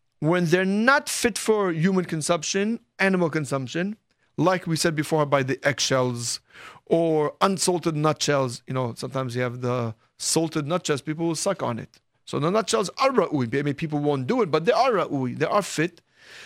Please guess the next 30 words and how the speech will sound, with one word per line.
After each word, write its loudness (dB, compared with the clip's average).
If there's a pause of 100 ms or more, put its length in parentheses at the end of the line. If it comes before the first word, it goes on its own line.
So 2 (100)
in 2
those 2
cases, -2
then, 0 (460)
when 2
they're 4
hundred 2
percent -2
mukseh, 0 (460)
then 0
we 2
need -2
to -2
go 0
back 0
to -12
the -4
heter -2
that -2
we -4
said -4
beforehand. -4
Either -4
pick -6
it -2
up -4
with -8
a -8
tablecloth, -2